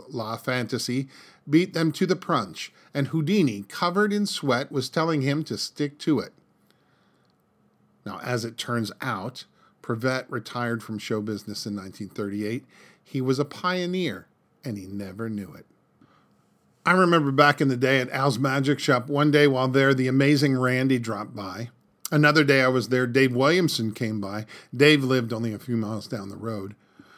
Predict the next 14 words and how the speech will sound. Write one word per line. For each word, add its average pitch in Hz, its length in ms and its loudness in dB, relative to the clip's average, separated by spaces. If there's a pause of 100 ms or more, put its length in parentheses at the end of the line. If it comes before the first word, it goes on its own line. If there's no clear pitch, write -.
(160)
The - 80 0
famous 180 340 2
Doctor 139 460 0
Patch 139 500 -4 (160)
Adams 147 500 2
was 113 200 -4
there 107 200 -4
one 107 220 -6
day. 110 300 -6 (300)
If 135 140 -4
you're 139 160 4
unfamiliar 131 560 2
with 110 200 -4
him, 123 340 -2